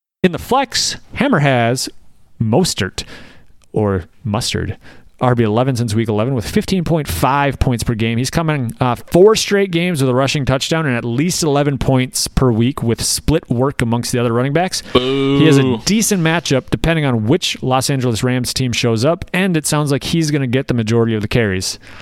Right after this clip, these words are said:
Speaker 1: You have Ronald Jones in the flex, who's been R B, who's R B forty-two with seven point one points per game. He's a boomer bust play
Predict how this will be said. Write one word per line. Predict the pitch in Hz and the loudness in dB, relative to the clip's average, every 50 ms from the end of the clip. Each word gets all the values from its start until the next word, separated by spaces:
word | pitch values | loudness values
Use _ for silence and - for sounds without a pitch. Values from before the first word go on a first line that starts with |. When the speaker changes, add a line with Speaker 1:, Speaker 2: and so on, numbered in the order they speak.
| - - - - - - _ _ - _ _ _ _ _ _ _ | -20 -20 -20 -20 -20 -20 _ _ -20 _ _ _ _ _ _ _
Speaker 1:
You | - 117 170 214 190 | -2 0 2 4 4
have | 156 143 131 113 120 | 4 4 4 4 2
Ronald | 151 156 151 127 110 | 2 2 2 0 0
Jones | 104 123 175 208 226 175 131 | 0 2 2 2 2 2 0
in | 120 | 0
the | 104 | 0
flex, | - - 113 107 - - - - | -2 0 0 -2 0 -2 0 0
who's | 139 127 | 0 2
been | 113 110 123 117 | 2 2 0 0
R | 117 135 139 147 156 143 | 0 0 0 2 2 2
B, | 127 143 143 147 151 - | 2 0 2 2 2 2
who's | 120 135 117 - | 2 0 0 0
R | 151 147 160 160 | 2 2 2 2
B | 151 131 | 2 0
forty-two | - - - 165 160 147 127 - - - 160 131 107 | 0 0 2 2 2 2 0 0 0 0 2 2 2
with | 104 110 107 | 2 0 -2
seven | - - - 156 143 131 | -2 -2 -2 0 0 0
point | 107 139 147 143 - | 0 0 0 0 0
one | 110 123 147 139 117 | 0 0 0 -2 -2
points | - 117 107 98 | -2 -2 -2 -2
per | - 110 | -2 -2
game. | 98 101 101 107 107 | 0 0 0 0 0
He's | 123 139 127 | 0 0 0
a | |
boomer | 113 110 107 156 180 190 190 170 | 0 2 2 2 4 4 2 4
bust | 139 143 135 - - | 4 2 2 2 0
play | - 131 120 107 104 123 | 0 2 2 2 0 -2